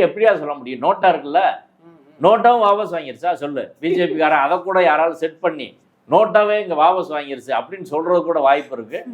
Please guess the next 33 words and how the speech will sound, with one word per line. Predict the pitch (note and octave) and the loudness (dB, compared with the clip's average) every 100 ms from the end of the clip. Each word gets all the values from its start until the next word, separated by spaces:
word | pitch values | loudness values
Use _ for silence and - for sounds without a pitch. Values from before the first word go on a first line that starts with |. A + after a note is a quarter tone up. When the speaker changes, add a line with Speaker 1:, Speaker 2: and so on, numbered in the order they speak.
| - _ B2 | -20 _ -2
Speaker 1:
அவங்க | D3 C#3+ | 4 4
அது | D#3 F#3 | 4 4
மாதிரி | F#3+ G3+ F#3 | 4 2 0
இன்னைக்கு | D#3+ C#3+ C3+ - _ _ _ _ - | -6 -8 -8 -8 _ _ _ _ 0
தோல்வி | E3+ G3+ G3 D#3+ | 2 4 2 2
பயத்துல | F3 F#3 F#3+ C3+ | 2 2 -2 -4
என்ன | E3+ A3 F#3 | 0 0 2
செய்யறதுன்னு | G3+ G3+ F#3+ E3+ | 2 2 0 0
தெரியாம | F3+ G3 E3 | 0 0 -2
என்னென்னமோ | F#3+ G3+ E3+ | -2 0 -2
செஞ்சுக்கிட்டு | D#3 D#3+ C#3 A#2+ | -4 -6 -8 -8
இருக்காங்க. | G#2+ F2+ - _ _ _ _ _ _ _ - | -10 -10 -20 _ _ _ _ _ _ _ -18
Speaker 2:
ஓகே. | F2+ | -10
Speaker 1:
அப்ப | F2 A#2+ D3 A#2 A#2+ | 2 2 2 2 4
எலெக்ஷன் | E3+ F#3 G3+ F#3 | 4 2 0 2
கமிஷன் | E3 D#3+ D#3+ C#3+ | 0 0 -2 -2
என்ற | B2+ A#2 A#2 | -4 -4 0
நிறுவனம் | D3 D#3 D3 B2+ G#2 | 0 2 0 -4 -8
வந்து | F#2+ F#2 G2+ | -12 -6 0
எப்படி | A#2+ - D#3 - | 0 -2 -4 2
பாஜகவுக்கு | C#3 - C#3 C#3 B2 G#2 A2 | 2 4 2 2 -2 -2 2
ஆதரவா | C#3 C3 B2 | 2 2 0
இருக்குன்னு | A2+ G#2+ D#3+ A#2 | -2 -8 -18 -14
மக்களே | G#2+ C3+ C3+ A#2+ | -8 -4 -4 -6
நீங்க | G#2+ | -8
எல்லாம் | A#2+ B2 A#2 | -6 0 0
பாத்துக்கோங்க. | B2+ A2 G2 A2+ - _ _ _ - | 0 -6 -8 -6 -6 _ _ _ 0
நாளைக்கு | B2 C#3+ B2 A#2+ | 2 2 -2 -2
ஃப்ராடு | C3+ E3 F3+ D#3+ | 2 4 4 2
நடந்தா | C3+ B2 D#3+ F3+ - _ G#2 | 0 -2 -4 -6 -10 _ -4
மக்கள் | B2 D#3+ B2+ C3 | -2 0 2 2
எல்லாம் | D#3+ D#3 | 2 0
நம்ம | A#2+ | -6